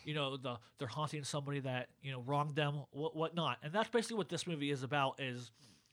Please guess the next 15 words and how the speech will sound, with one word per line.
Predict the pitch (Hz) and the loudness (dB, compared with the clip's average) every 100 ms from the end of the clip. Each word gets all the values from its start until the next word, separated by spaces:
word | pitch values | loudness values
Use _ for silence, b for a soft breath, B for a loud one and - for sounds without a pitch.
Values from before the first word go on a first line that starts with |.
| - | -8
this | 151 | -8
person | - 196 165 180 151 - | -2 -2 0 -6 -10 -8
trying | - 165 151 143 - | -2 0 -2 -6 -6
to, | 156 143 127 b b b b b b b _ _ - | -4 -4 -6 b b b b b b b _ _ -6
you | 202 | 0
know, | 156 135 | 0 2
trying | 185 160 | 0 0
to | |
get | 147 160 | 4 2
wholesome | 131 196 202 220 | 4 2 2 0
people. | - 156 156 151 139 | 0 0 2 0 0
I | 160 | 0
don't | 170 | 0
know | 165 | 2
what, | 156 | 2